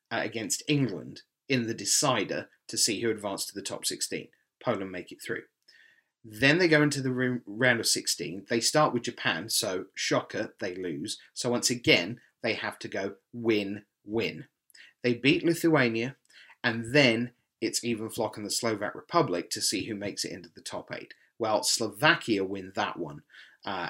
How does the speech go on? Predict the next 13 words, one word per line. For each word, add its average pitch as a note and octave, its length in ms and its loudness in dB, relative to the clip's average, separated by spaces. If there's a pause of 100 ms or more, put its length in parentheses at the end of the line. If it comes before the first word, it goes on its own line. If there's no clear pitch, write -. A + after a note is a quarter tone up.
(140)
and F#2 400 -8 (420)
so - 300 0
at A2+ 80 -8
that - 180 0
point, - 280 -6 (160)
Belgium A#2+ 340 0
are E2+ 180 -12
out. D#3 300 4 (120)
They're A2+ 180 -4
out - 240 -10 (100)
in F#2 320 -12
ninth. C3+ 460 2 (480)
Um, G2+ 340 -2